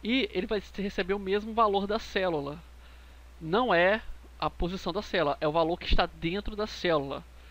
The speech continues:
Então I vai ser igual a planilha um, que é a minha planilha, o nome da minha planilha que foi criada, ponto range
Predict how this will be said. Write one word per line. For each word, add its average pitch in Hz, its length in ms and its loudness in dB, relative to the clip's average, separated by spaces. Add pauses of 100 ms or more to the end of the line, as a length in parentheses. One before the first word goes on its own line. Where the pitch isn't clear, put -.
(200)
Então 214 360 0
I 226 280 0 (460)
vai 175 140 2
ser 196 240 -2
igual 180 420 4 (460)
a 147 80 -4 (220)
planilha 208 580 2
um, 165 280 -4 (340)
que - 100 -6
é 135 40 0
a 139 40 -2
minha 151 200 -4
planilha, 147 680 -4
o - 60 -10
nome 147 220 -4
da 143 80 -2
minha 156 160 -4
planilha 147 440 -2
que - 100 -14
foi 143 140 -6
criada, 180 540 2 (2250)
ponto 220 480 2
range 220 500 0